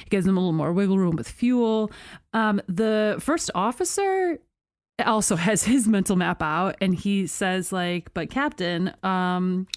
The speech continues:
Thiruvananthapuram, A, only has a V O R approach," right? They don't have an I L S system. It's basically a V O R approach is going to be a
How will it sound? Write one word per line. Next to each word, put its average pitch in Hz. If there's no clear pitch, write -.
Thiruvananthapuram, 190
A, 208
only 214
has 185
a 196
V 185
O 180
R 175
approach," -
right? 170
They 190
don't 175
have 170
an 185
I 170
L 165
S 160
system. 170
It's 165
basically 180
a 175
V 180
O 175
R 170
approach 170
is 180
going 175
to 185
be 170
a 180